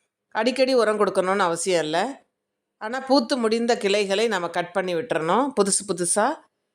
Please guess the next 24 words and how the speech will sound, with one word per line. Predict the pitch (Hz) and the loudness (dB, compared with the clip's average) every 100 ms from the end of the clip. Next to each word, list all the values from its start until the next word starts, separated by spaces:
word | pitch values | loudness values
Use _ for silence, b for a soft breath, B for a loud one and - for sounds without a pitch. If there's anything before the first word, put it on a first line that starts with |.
| _ | _
கிளைகள் | - 208 214 202 | -4 -2 0 0
வரும். | 175 170 208 320 339 _ _ _ - | 0 2 0 -2 -8 _ _ _ -14
இப்படி | 202 208 202 196 196 - | -8 -2 0 2 0 -4
நிறைய | 175 190 214 247 | -2 0 2 0
பூக்களை | 254 202 196 180 | 2 2 2 0
நமக்கு | 220 185 170 214 | 2 0 -4 0
கொடுத்துரும். | 190 170 170 156 143 - _ _ _ _ _ _ _ _ - | 0 2 2 0 -2 -8 _ _ _ _ _ _ _ _ -8
நான் | 208 220 | -2 0
இவ்வளோ | 202 254 | 2 2
பூ | 247 233 | 4 4
பூக்கும்னு | 233 208 202 208 214 | 4 0 2 2 2
நினைக்கலங்க. | 175 175 185 170 160 196 294 320 - _ _ _ _ _ _ - | 0 0 0 0 0 0 -2 -6 -12 _ _ _ _ _ _ -14
ஒரு | 214 196 | -10 -2
பத்து, | 196 196 254 | -2 0 -2
பதினைந்து | 220 196 208 208 202 | 0 0 0 0 0
பூக்கள் | 196 196 196 196 202 | 0 -2 0 0 0
தான் | 240 | 0
பூத்துட்டு | 233 190 - | 0 0 0
இருந்தது. | 170 165 156 190 294 330 _ _ _ _ _ 196 | 0 2 4 2 0 -6 _ _ _ _ _ -10
இப்போ | 208 214 | 0 4
ஒரு | 196 185 180 170 | 4 4 2 0
மழைக்கு | 185 214 262 254 | 0 0 0 0
பிறகு | 208 196 202 240 | 0 0 2 0
நல்ல | 202 175 214 | 0 0 0